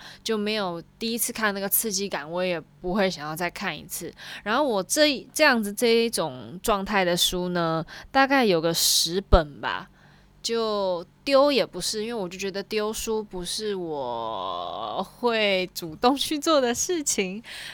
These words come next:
所以呢，我应该会把它寄回家，然后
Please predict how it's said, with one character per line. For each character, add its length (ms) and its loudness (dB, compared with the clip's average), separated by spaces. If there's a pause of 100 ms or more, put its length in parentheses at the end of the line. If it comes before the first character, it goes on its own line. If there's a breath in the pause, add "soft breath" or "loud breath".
(220 loud breath)
所 280 0
以 100 2
呢， 260 0
我 140 2
应 100 -2
该 140 -2
会 140 -2
把 200 2
它 60 -2
寄 240 -4
回 180 -4
家， 400 -2
然 240 -8
后 800 -2